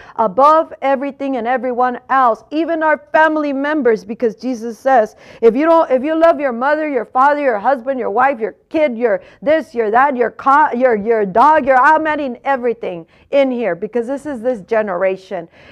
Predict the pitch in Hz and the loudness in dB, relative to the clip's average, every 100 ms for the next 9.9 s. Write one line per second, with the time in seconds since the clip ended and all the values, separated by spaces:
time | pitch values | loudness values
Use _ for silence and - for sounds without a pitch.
0 | - 214 285 269 320 285 269 262 226 220 | -10 2 2 4 2 4 4 0 0 2
1 | 277 269 220 196 - _ - 226 - 220 | 2 0 -6 -10 -12 _ -2 0 0 -2
2 | 190 247 254 226 226 214 180 208 - 214 | -4 -4 -4 -2 -2 -2 -6 -10 -2 0
3 | 214 214 196 196 285 302 339 349 349 330 | 0 -2 -2 -2 -2 0 0 2 2 0
4 | - 339 339 330 311 302 339 302 269 - | -4 2 2 2 -4 -4 -2 0 0 -2
5 | _ - - 277 254 240 254 269 226 330 | _ -4 2 2 2 2 2 2 -2 -6
6 | 339 294 254 240 220 - _ - 254 196 | -6 -6 -4 -2 -2 -4 _ 2 2 2
7 | 240 220 - 190 254 302 339 - - - | 0 -2 -12 -2 2 4 2 -4 -14 -6
8 | 220 277 302 - 233 - 285 277 247 226 | 0 0 0 -6 -16 -4 0 0 0 -4
9 | - 262 302 277 - 285 311 214 220 | -2 -2 -2 -6 -4 2 2 2 -2